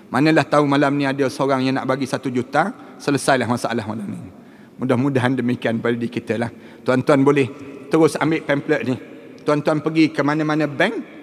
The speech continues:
berdiri depan mesin bank tu, semayang sunat istikharah dulu sama situ. Nak infak ke tak infak, nak derma ke tak derma. Niat untuk arwah ayah, arwah mak. Moga-moga sampai pahala ni untuk mereka tersebut, insya-Allah. بسم الله الرحمن الرحيم.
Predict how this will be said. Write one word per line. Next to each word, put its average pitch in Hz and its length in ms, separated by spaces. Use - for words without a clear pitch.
berdiri 175 480
depan 160 240
mesin 151 340
bank 143 320
tu, 214 160
semayang 175 460
sunat 160 240
istikharah 151 500
dulu 120 160
sama 107 240
situ. 98 220
Nak 123 160
infak 143 400
ke 143 80
tak 123 160
infak, 127 320
nak 131 160
derma 135 400
ke - 80
tak 113 160
derma. 113 320
Niat 156 280
untuk 143 200
arwah 139 320
ayah, 135 320
arwah 131 320
mak. 131 240
Moga-moga 139 800
sampai 147 440
pahala 139 360
ni 113 120
untuk 113 240
mereka 117 320
tersebut, - 320
insya-Allah. - 400
بسم - 200
الله 151 120
الرحمن 139 480
الرحيم. 127 300